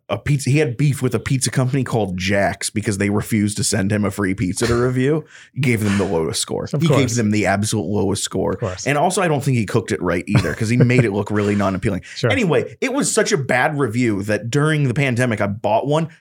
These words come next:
Speaker 1: There, it's the cheapest pizza you can get out there, and you
Speaker 2: Right.
Speaker 1: can get it at gas stations.
Speaker 2: Nice.
Speaker 1: Jack's Pizza, it's like two dollars fifty cents for a
Speaker 2: Yep.
Speaker 1: pizza. Um,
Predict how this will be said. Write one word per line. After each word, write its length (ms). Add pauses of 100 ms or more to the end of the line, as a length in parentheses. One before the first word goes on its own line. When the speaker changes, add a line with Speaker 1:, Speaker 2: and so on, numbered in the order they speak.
Speaker 1:
There, 180
it's 140
the 80
cheapest 540
pizza 260
you 140
can 180
get 140
out 180
there, 240
and 120
you 80
Speaker 2:
Right. 100
Speaker 1:
can 100
get 160
it 80
at 180
gas 300
stations. 460
Speaker 2:
Nice. 340
Speaker 1:
Jack's 320
Pizza, 540 (120)
it's 160
like 160
two 200
dollars 340 (140)
fifty 260
cents 400
for 140
a 60
Speaker 2:
Yep. 80
Speaker 1:
pizza. 460 (520)
Um, 420